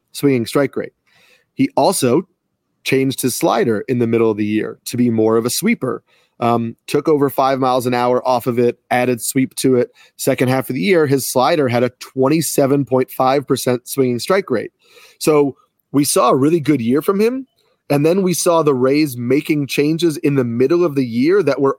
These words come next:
also having an impact because they were allowing Zach Eflin to miss more bats.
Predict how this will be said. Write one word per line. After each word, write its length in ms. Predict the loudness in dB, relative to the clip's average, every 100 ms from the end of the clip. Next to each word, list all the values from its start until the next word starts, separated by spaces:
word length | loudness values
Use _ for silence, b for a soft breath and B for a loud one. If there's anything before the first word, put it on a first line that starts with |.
| -2
also 380 | -2 0 0 0
having 460 | 0 0 -2 -2 -4
an 80 | -2
impact 440 | -2 -2 -4 -4
because 220 | -6 -6 -2
they 100 | 0
were 120 | 0
allowing 420 | 2 0 0 -2
Zach 240 | -2 -2
Eflin 320 | -2 -2 -4 -6
to 80 | -4
miss 280 | -4 -4
more 200 | -2 -2
bats. 540 | -2 -4 -4 -6 -10